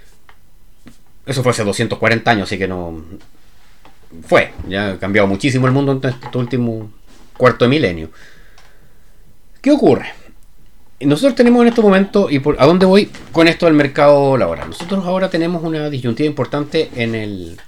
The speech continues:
trabajo, ah, perdón, en el trabajo, en las elecciones del próximo domingo. Yo no les voy a decir a quién, por quién votar, porque creo que el voto es individual, cada uno sabrá por quién vota,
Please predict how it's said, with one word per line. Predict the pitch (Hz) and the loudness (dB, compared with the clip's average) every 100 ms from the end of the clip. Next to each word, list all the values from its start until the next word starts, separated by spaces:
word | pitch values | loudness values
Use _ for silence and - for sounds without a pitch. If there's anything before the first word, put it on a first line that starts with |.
| - | -4
trabajo, | 107 123 131 - 151 147 | 2 2 0 -4 -6 -6
ah, | - | -12
perdón, | - 73 78 | -14 -12 -12
en | |
el | 76 | -12
trabajo, | 82 - | -12 -10
en | 117 | -6
las | 107 | -4
elecciones | 113 107 143 139 | -4 -4 -4 -6
del | 131 | -6
próximo | 120 120 110 101 | -8 -8 -8 -8
domingo. | 71 - - - - - - - - - - - - - | -12 -18 -20 -20 -20 -20 -20 -20 -20 -20 -20 -20 -20 -6
Yo | 127 | 0
no | |
les | 123 | 2
voy | 117 | 2
a | |
decir | 120 | 2
a | 107 | 0
quién, | 117 113 - - | -2 -4 -14 -14
por | 98 | -6
quién | 113 | -2
votar, | 107 107 127 - | 0 -2 -4 -12
porque | 98 90 | -12 -6
creo | 107 107 | -4 -4
que | 104 98 | -4 -6
el | 92 | -8
voto | 95 104 113 87 - - - - - | -6 -6 -6 -8 -12 -18 -14 -14 -6
es | 95 98 - - - - - - - - - - - - - - - - - - - - - - - | -2 -2 -4 -20 -20 -20 -20 -20 -20 -20 -20 -20 -20 -20 -20 -20 -20 -20 -20 -20 -20 -20 -20 -20 -10
individual, | 107 104 98 107 101 - - | -4 0 2 2 2 -2 -4
cada | 104 | 0
uno | 123 120 | 0 -2
sabrá | 98 104 | -2 -2
por | 101 95 | -4 -6
quién | 95 | -6
vota, | 101 95 - | -4 -6 -10